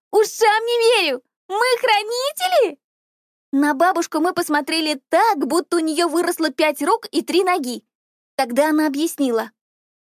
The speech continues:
"Когда отправляешься спасать единорога, который потерялся, и доводишь дело до конца, то получаешь звание хранитель единорогов.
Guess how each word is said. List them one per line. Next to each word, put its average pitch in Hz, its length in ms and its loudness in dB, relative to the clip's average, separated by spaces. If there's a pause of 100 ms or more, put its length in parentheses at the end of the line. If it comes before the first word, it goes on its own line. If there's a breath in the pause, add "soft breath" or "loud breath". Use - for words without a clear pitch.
"Когда 220 460 -4
отправляешься 202 760 -6
спасать 196 520 -8
единорога, 196 600 -4
который 202 400 -4
потерялся, - 800 -6 (240)
и 381 80 -2
доводишь 285 520 -2
дело 196 280 -2
до 185 120 -6
конца, - 560 -6 (260)
то 175 120 -8
получаешь 208 680 -2
звание 208 420 -6
хранитель 247 560 -6
единорогов. 254 880 -4